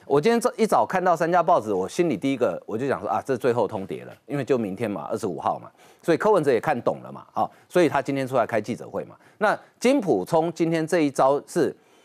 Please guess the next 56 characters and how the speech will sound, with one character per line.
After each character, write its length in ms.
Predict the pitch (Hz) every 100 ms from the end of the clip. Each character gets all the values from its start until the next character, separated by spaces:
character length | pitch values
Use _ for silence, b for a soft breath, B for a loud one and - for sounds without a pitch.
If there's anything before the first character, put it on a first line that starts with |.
| b b b b
我 160 | 165
从 220 | 156 185 247
一 40 |
开 220 | - 226
始 140 | 220 127
我 120 | 113
就 80 | 147
讲， 120 | -
从 140 | 139
上 360 | 139 226 170 131
个 180 | 123 113
礼 120 | 92
拜 240 | 82 139 - -
十 180 | - 147
月 140 | 190
十 160 | 165 131
四 160 | -
号 100 | 151
他 120 | 143 160
们 80 |
第 100 | 160
一 60 | 170
次 120 | 160
见 140 | 170 139
面 60 |
的 60 | 131
时 40 |
候， 60 | 117
我 100 | 87
就 80 | 117
一 40 |
直 60 | 143
在 180 | 123 123
强 180 | 104 104
调 80 |
一 60 | 113
个 80 | 98
观 180 | 113 117
念， 160 | 92 - b b b b
双 240 | 214 220
方 180 | 220 208
在 200 | 208 208
演 280 | 131 113 78 69
的 140 | 95 -
只 280 | - 107 78
是 360 | - 185 123 _ _ _ _ _ _ _ _ _ _ -
要 280 | 196 170 135
让 320 | 143 170 95
非 420 | - - 208 208
绿 240 | 196 196 123
阵 240 | 208 151
营 160 | 107 117
的 120 | 110
支 180 | - 143
持 140 | 135
者 220 | 113 87